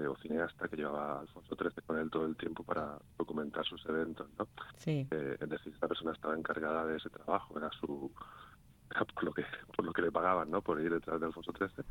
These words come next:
Speaker 2: Mm.
Speaker 1: y haciendo las, eh, las grabaciones, eh, cinematográficas que, de lo que iba, eh, inaugurando. Bueno, ahora mismo hay una exposición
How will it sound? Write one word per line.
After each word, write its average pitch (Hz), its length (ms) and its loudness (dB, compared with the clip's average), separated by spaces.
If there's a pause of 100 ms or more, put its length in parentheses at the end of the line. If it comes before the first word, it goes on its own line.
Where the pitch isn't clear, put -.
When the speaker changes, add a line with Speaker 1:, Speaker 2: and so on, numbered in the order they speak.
(300)
Speaker 2:
Mm. 165 240 4
Speaker 1:
y 95 140 6
haciendo 80 360 2
las, 78 300 2 (300)
eh, 71 240 -4
las 69 100 -16
grabaciones, - 680 -4 (180)
eh, 71 120 -6 (340)
cinematográficas 80 800 0
que, 80 80 0 (680)
de 85 60 4
lo 80 100 4
que 82 120 4
iba, 80 140 4
eh, - 760 -8 (260)
inaugurando. 98 840 4
Bueno, 87 180 2
ahora 73 100 -6
mismo 78 180 0
hay 80 80 2 (200)
una 80 220 -2 (920)
exposición 82 840 -2